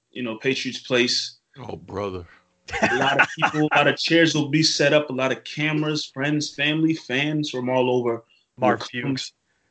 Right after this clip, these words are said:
Speaker 1: to New England, watch this man get in-, inducted into the Patriots Hall of Fame, and that is one Matthew Slater. It's huge to have Matthew Slater back. Huge. You're talking about a guy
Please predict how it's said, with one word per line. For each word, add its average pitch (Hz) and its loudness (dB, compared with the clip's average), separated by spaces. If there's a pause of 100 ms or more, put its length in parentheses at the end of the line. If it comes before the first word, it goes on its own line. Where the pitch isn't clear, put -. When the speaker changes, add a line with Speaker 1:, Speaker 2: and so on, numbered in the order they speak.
(120)
Speaker 1:
to 165 8
New 175 8
England, 123 4 (680)
watch 131 2
this 160 4
man 151 4
get 147 4
in-, 131 -4
inducted 143 2
into 131 -6
the 113 -4
Patriots 127 -6
Hall 131 -2
of 123 -8
Fame, 117 -2 (440)
and 113 -4
that 120 6
is 113 -2 (200)
one 113 2
Matthew 113 0
Slater. 104 -4 (480)
It's - 0
huge 208 4
to 127 -4
have 110 0
Matthew 117 -8
Slater 101 -4
back. 95 -8
Huge. 123 -2 (360)
You're 170 4
talking 170 2
about 139 2
a 113 4
guy 123 2